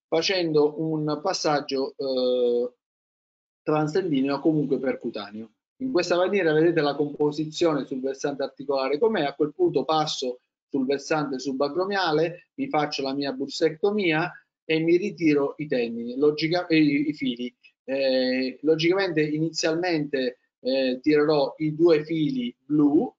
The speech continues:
che in questo caso sono quelli che passeranno in orizzontale,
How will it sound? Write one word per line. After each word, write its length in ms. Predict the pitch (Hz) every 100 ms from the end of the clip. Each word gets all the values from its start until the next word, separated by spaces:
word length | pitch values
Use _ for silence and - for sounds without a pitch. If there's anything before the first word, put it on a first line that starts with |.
| _
che 100 | 135
in 180 | 131 127
questo 280 | 131 - 147
caso 260 | 139 139
sono 300 | 123 135 131
quelli 500 | 131 151 131 123 120 _ _
che 120 | 131 123
passeranno 800 | 139 - 143 147 139 131 123 -
in 380 | 147 135 123 120
orizzontale, 1000 | 135 135 123 139 131 127 120 120 170 196